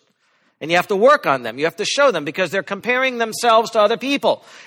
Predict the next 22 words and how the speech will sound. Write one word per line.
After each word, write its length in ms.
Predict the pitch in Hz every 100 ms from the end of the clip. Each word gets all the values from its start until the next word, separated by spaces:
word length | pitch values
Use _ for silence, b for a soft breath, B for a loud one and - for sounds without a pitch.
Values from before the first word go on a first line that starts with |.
| B
And 80 |
of 80 | 247
course 240 | - 330 -
they 160 | 285
look 200 | 214 185
good. 240 | 180 131 - _ _ _ _ b b b b b
But 80 | 185
if 80 |
you 80 | 190
compare 320 | 214 202 277
yourself 380 | 302 285 262 254
to 80 | 226
Jesus, 420 | - 294 208 226
you 80 | 240
don't 240 | 311 339
look 160 | 233 190
good. 280 | 190 120 - _ -
And 80 | 175
that's 160 | 208
the 80 | 220
whole 100 | 185
point. 340 | 180 262 170